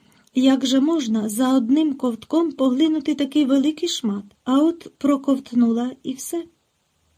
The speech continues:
Коли б Аркадій отримав ці відомості на чотири дні раніше, то він, можливо, врятував би частину свого капіталу.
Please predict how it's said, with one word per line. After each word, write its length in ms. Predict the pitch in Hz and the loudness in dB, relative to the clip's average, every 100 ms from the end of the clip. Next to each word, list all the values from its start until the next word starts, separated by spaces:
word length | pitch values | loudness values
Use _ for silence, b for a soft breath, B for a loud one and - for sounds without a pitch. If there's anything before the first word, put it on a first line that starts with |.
| _ | _
Коли 280 | - 254 262 | -2 0 2
б 80 | 254 | 0
Аркадій 520 | 262 294 285 233 240 | -2 -2 -2 0 0
отримав 580 | - 247 277 285 277 262 | -2 -4 0 0 -2 -4
ці 300 | - 262 247 | -2 0 2
відомості 680 | 262 262 294 247 - 240 | 2 2 2 0 -2 0
на 120 | 240 269 | 2 2
чотири 420 | 277 269 294 277 | -2 0 0 2
дні 200 | 240 277 | 2 0
раніше, 640 | 262 269 359 - 214 208 B B B B | 2 0 0 -4 -4 -6 B B B B
то 160 | - 262 | 2 4
він, 340 | 269 381 302 | 4 2 0
можливо, 640 | 247 294 269 262 240 208 208 | 0 -2 -2 -2 -2 -2 -4
врятував 680 | 220 262 277 277 254 247 302 | -2 0 0 2 2 0 0
би 120 | 311 | -2
частину 500 | 339 285 - 262 302 | -2 -6 -4 -2 -2
свого 320 | 339 262 240 | -4 -4 -4
капіталу. 600 | 262 269 277 220 202 208 | -4 -8 -8 -8 -8 -8